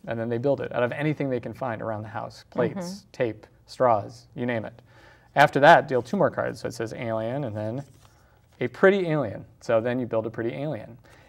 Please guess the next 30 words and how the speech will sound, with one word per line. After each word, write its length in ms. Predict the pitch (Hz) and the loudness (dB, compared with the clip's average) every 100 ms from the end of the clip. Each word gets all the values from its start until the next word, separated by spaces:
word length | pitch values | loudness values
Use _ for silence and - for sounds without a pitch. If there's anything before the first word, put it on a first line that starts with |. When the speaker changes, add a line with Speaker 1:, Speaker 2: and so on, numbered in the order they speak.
| - | -2
Speaker 1:
And 260 | 151 131 131 156 | 2 2 2 2
you 100 | 151 | 4
can 120 | 151 | 2
just 140 | 127 | 0
go 140 | 139 139 | 0 2
on 260 | 123 123 | 0 0
and 100 | 120 | 0
on 160 | 110 110 | -2 -2
and 80 | 107 | -4
on 300 | 107 107 - | -6 -8 -8
with 140 | 120 | -8
this 140 | 107 107 | -8 -8
game, 220 | 123 117 | -6 -2
and 60 | 117 | 2
there 100 | 120 | 2
are 20 | |
actually 260 | 123 - | 2 -2
many, 280 | 110 113 113 | -6 -4 -4
many 260 | 107 107 110 | -6 -8 -8
other 160 | 107 | -8
ways 360 | 107 104 107 - _ - _ - | -6 -6 -8 -16 _ -20 _ -16
to 80 | - | 2
play 220 | 196 156 | 8 8
it. 200 | - - - - | 6 -10 -20 -20
So 120 | - 180 | 6 8
that 160 | 196 | 10
was 120 | 170 | 8
the 80 | 131 | 4
foundation, 600 | 120 120 113 101 - 135 - _ _ | 0 0 -2 -4 -8 -18 -20 _ _
creativity. 580 | - 135 127 117 104 | 0 0 2 -4 -4